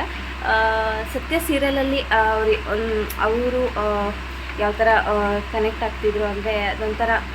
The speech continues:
ತುಂಬ ಖುಷಿ ಆಗ್ತಾ ಇದೆ. ಅವರು ಬಿಗ್ ಬಾಸಿಗೆ ಹೋಗಿರೋದು, ಅದು ಫಸ್ಟ್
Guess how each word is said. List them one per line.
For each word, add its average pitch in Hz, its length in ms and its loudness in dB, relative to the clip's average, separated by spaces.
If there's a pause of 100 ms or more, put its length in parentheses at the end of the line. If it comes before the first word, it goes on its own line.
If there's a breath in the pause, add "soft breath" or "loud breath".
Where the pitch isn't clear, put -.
ತುಂಬ 262 180 2
ಖುಷಿ 311 340 0
ಆಗ್ತಾ 294 360 2
ಇದೆ. 233 580 -2
ಅವರು 214 280 2 (380)
ಬಿಗ್ 220 180 -6
ಬಾಸಿಗೆ 247 400 2
ಹೋಗಿರೋದು, 214 500 0
ಅದು 208 200 0
ಫಸ್ಟ್ - 840 -4